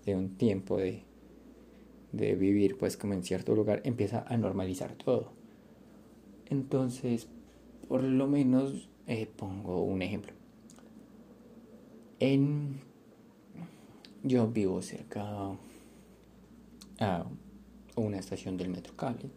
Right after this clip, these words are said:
de, de Medellín, ¿cierto? Lo que pasa es que cuando uno monta este Metro Cable, realmente el paisaje es algo hermoso, porque uno ve toda la ciudad,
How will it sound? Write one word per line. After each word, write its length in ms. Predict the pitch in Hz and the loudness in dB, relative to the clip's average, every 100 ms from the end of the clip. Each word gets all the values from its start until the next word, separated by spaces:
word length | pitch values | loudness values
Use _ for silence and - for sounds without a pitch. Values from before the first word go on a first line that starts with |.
| - - - | -18 -20 -12
de, 280 | - 110 117 - - - - - - - - - - - | -8 -8 -10 -14 -20 -20 -20 -20 -20 -20 -20 -20 -20 -8
de 120 | 110 101 | -2 0
Medellín, 480 | 92 95 120 113 104 - | 0 0 0 -2 -4 -8
¿cierto? 300 | 143 - 151 147 - - - - - - - - - - - - - - - - | -4 -4 -8 -12 -16 -20 -20 -20 -20 -20 -20 -20 -20 -20 -20 -20 -20 -20 -10 -4
Lo 120 | 135 | -2
que 120 | 151 | 0
pasa 240 | 147 120 | 0 0
es 100 | 104 | -2
que 400 | - 107 95 92 - - - - | -4 -2 -2 -2 -6 -16 -20 -8
cuando 240 | 101 98 107 | -4 -2 0
uno 180 | 113 | 0
monta 360 | 110 110 104 107 | 0 0 0 -2
este 160 | 104 101 | -4 -4
Metro 260 | 101 101 | -4 -6
Cable, 320 | - 101 107 | -6 -6 -6
realmente 540 | - 101 98 98 98 - | -4 -2 0 -2 -2 -2
el 80 | - | -4
paisaje 560 | - 92 92 - 110 | -6 -6 -6 -6 -6
es 120 | 113 | -6
algo 380 | 98 107 101 - - - - - | -6 -6 -4 -4 -6 -20 -16 -2
hermoso, 680 | 101 117 113 101 - 113 - - - - | 2 4 4 2 -2 -8 -10 -12 -20 -4
porque 300 | - 107 104 | -2 -2 -2
uno 220 | 95 90 | -2 0
ve 200 | 92 90 - - | 0 -2 -8 0
toda 280 | 113 98 95 | 0 2 -2
la 120 | 95 | -6
ciudad, 360 | - 95 95 | -4 -2 -2